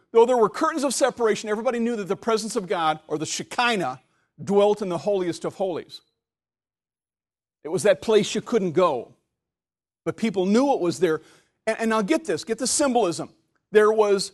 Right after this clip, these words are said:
the presence of God, and there was an indicator of the presence of God. That's the type, to me, of the Holy Ghost. We have the presence of God, but the indicator is what? Speaking in tongues.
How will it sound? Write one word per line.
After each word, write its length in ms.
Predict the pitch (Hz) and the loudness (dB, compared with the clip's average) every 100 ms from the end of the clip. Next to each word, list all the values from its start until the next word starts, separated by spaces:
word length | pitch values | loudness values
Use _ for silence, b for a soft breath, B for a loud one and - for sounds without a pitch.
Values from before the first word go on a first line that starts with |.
| _ _ _ _ _ _ _ - | _ _ _ _ _ _ _ -10
the 60 | 160 | -4
presence 440 | - 214 226 233 | 6 6 6 0
of 160 | 262 208 | -2 0
God, 600 | 320 330 269 190 175 190 _ _ _ _ _ _ _ _ - | 0 2 0 -2 -2 -8 _ _ _ _ _ _ _ _ -4
and 160 | 208 | -2
there 100 | 214 | 2
was 200 | 208 190 | 2 2
an 120 | 196 190 _ | 0 -6 _
indicator 840 | 339 339 277 - 202 156 135 131 - _ _ _ _ | 0 4 4 2 0 0 -4 -8 -12 _ _ _ _
of 100 | 165 | -4
the 100 | 156 | -4
presence 500 | 170 - 180 139 156 | -4 0 0 0 -6
of 160 | 160 123 | -8 -8
God. 340 | 143 120 - _ _ _ _ _ _ _ _ _ _ _ _ _ _ _ | -8 -8 -12 _ _ _ _ _ _ _ _ _ _ _ _ _ _ _
That's 160 | 247 240 | -8 -4
the 80 | 226 | -4
type, 360 | - 220 220 - | 0 0 0 -2
to 100 | 226 | 0
me, 240 | 254 277 | 2 2
of 100 | 165 | 0
the 80 | 170 | -2
Holy 240 | 190 262 | -2 -4
Ghost. 400 | 165 127 - - _ _ _ _ _ _ _ _ _ | -6 -10 -12 -20 _ _ _ _ _ _ _ _ _
We 140 | 214 220 | 0 2
have 140 | 220 | 4
the 80 | 202 | 2
presence 480 | - 233 202 196 190 | 4 4 4 0 -4
of 120 | 156 | 2
God, 320 | 214 247 180 | 4 4 0
but 120 | 165 | -2
the 100 | 202 | -4
indicator 640 | 262 330 302 226 214 185 | 2 2 2 0 2 2
is 100 | 170 | 0
what? 320 | 175 277 190 - _ _ _ _ _ _ _ _ _ _ _ _ _ _ _ _ _ _ _ - | -2 -2 -2 -4 _ _ _ _ _ _ _ _ _ _ _ _ _ _ _ _ _ _ _ -12
Speaking 360 | 262 262 247 | -10 -6 -6
in 60 | 226 | -4
tongues. 520 | 254 440 - - - | -4 -6 -8 -14 -20